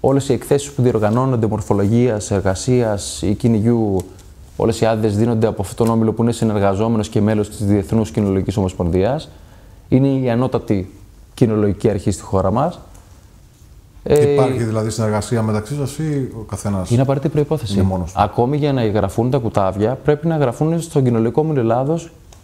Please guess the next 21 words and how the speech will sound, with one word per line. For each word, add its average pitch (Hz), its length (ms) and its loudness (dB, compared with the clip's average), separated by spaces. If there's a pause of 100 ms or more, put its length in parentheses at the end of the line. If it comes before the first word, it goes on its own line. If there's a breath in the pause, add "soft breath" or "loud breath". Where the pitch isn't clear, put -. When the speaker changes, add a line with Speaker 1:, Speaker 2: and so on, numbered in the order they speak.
Speaker 1:
υπό 117 280 2
κάποιες 143 340 -2
προϋποθέσεις 110 640 0
και - 140 -18
κάποιους 131 300 -2
κανόνες 127 400 2
που - 100 -4
έχει 151 80 0
θεσπίσει. - 500 -2 (320 loud breath)
Δεν 117 100 4
μπορεί 123 140 4
ο - 40 2
καθένας 104 380 0
να 104 80 0
αναπαράγει 98 480 2
όποτε 117 280 0
θέλει, 107 360 0
ό,τι 117 200 0
θέλει, 113 320 0
όπως - 200 -2
θέλει. 98 340 0